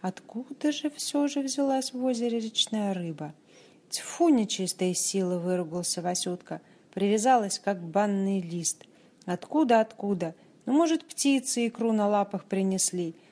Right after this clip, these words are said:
Ну, может, и мальков? Ну, может, а, к лишакам всё!" Васютка вскочил и, сердито треща кустами, натыкаясь в тумане на валежины, начал пробираться вдоль берега. Вчерашней убитой утки на воде не обнаружил.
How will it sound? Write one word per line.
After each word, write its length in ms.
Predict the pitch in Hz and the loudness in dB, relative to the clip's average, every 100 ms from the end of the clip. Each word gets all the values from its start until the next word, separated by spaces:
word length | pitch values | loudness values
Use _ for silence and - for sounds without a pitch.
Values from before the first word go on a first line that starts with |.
| _ - | _ -2
Ну, 100 | 254 | 4
может, 360 | 294 302 - 302 | 4 4 0 2
и 40 | |
мальков? 680 | 294 277 240 - 220 226 208 - _ _ | 4 4 0 0 4 4 0 -8 _ _
Ну, 100 | 226 | 0
может, 480 | 254 262 254 220 214 | 4 4 2 0 2
а, 400 | 233 277 269 240 | 4 6 6 4
к 120 | 208 | 0
лишакам 800 | 220 226 - 202 196 - 220 190 | 0 0 2 2 2 2 4 2
всё!" 380 | - - 170 151 - _ _ | -4 0 0 0 -8 _ _
Васютка 460 | 190 185 180 - 165 | -4 -4 -6 -8 -10
вскочил 640 | - 165 156 - 226 175 - _ _ | -6 -6 -4 0 0 -2 -10 _ _
и, 80 | 190 | -4
сердито 540 | 190 202 185 202 208 190 | -2 0 0 -2 -2 -4
треща 360 | 175 185 202 | -4 -2 -2
кустами, 580 | 185 - - - 254 226 | -2 -4 0 4 4 2
натыкаясь 600 | 190 180 226 220 240 202 | -2 -4 -4 4 4 4
в 80 | - | -4
тумане 400 | - 220 240 208 | -2 0 2 2
на 140 | 190 175 | 0 0
валежины, 640 | 202 269 320 214 196 160 - - _ - | 0 2 0 0 -4 -6 -12 -20 _ -4
начал 340 | 214 220 214 | -2 -2 -4
пробираться 680 | 190 185 170 180 180 180 180 | -4 -2 0 0 0 -2 -6
вдоль 240 | 165 180 175 | -4 -4 -2
берега. 580 | 156 170 160 147 151 - - - - - | 0 0 0 -4 -8 -10 -20 -20 -20 -20
Вчерашней 680 | - - 196 220 254 - 196 | -16 -2 4 6 6 2 -2
убитой 460 | 190 180 233 220 196 | -2 0 -2 0 -2
утки 360 | - 294 - 202 | 0 -2 -2 -2
на 140 | 185 | 0
воде 300 | 175 170 196 | 0 0 0
не 140 | 240 226 | 2 0
обнаружил. 760 | 196 190 185 170 165 160 160 | 0 -2 -2 -4 -6 -8 -10